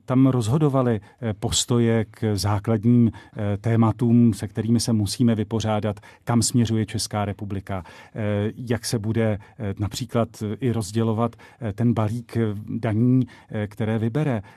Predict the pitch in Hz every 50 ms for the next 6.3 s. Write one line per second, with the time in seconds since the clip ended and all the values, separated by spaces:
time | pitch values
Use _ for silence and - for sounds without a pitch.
0 | - - 110 110 - 156 131 - 131 127 147 165 - - 139 - - 127 107 113
1 | 113 117 110 110 120 113 110 110 107 98 107 107 101 - - - 120 110 - -
2 | 113 98 98 104 101 101 104 104 107 110 104 104 107 110 107 - - 104 104 101
3 | 101 - 110 104 - - - - - _ _ - 139 131 131 131 - _ - 156
4 | 123 113 - - 127 117 107 - - 127 113 98 117 107 127 151 165 - 135 120
5 | 120 107 104 - - 107 101 101 92 107 104 117 113 120 113 110 - - 110 101
6 | 101 107 113 110 104 101